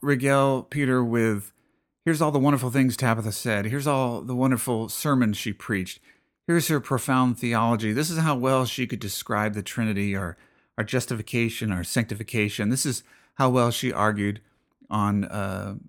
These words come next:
the New Testament version of Twitter." No, what they show Peter is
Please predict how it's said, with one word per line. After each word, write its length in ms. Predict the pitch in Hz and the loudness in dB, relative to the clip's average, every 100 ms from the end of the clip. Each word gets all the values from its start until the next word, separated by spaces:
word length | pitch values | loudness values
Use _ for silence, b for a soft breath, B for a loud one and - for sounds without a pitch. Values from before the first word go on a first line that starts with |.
| - | -6
the 140 | 117 | 0
New 140 | 110 107 | 2 2
Testament 540 | 120 107 117 104 98 - - | -2 0 -2 -2 -4 -12 -4
version 380 | 117 110 104 | 0 0 0
of 140 | 98 92 | -4 -2
Twitter." 340 | 120 104 90 _ _ _ _ _ _ _ _ _ _ _ _ | -4 -4 -8 _ _ _ _ _ _ _ _ _ _ _ _
No, 440 | 139 139 135 127 113 _ _ _ _ _ | 2 4 6 4 -2 _ _ _ _ _
what 420 | - 107 127 147 139 | -16 -10 -4 -2 2
they 140 | 127 | 0
show 720 | - - 196 180 120 113 - | 0 0 2 4 2 0 -6
Peter 420 | - 139 117 113 107 | -6 0 2 2 0
is 440 | - 110 107 | -4 -4 -4